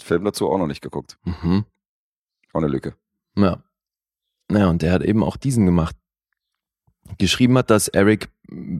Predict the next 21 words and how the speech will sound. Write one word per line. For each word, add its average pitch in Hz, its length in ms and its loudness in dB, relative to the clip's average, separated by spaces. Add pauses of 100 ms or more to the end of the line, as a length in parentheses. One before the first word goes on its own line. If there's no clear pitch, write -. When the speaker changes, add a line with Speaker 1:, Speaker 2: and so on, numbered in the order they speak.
(340)
Speaker 2:
Berkovici, 87 880 2 (480)
von 90 240 0
dem 95 520 4 (600)
stammt - 380 0
hier 82 320 4
Shogun 101 480 2 (800)
mit 87 200 0 (360)
Chamberlain. 78 520 0 (320)
Speaker 1:
Mit 85 100 2
Speaker 2:
Und 78 60 4
Speaker 1:
Richard 101 240 0
Chamberlain, 104 280 2
die 78 80 -2
Serie. 85 400 0
Speaker 2:
Ja, 90 200 0
und 92 120 0
Mifune, 95 480 2
nee, 101 260 2
der 73 200 2 (380)
war - 260 -4
doch, - 180 -2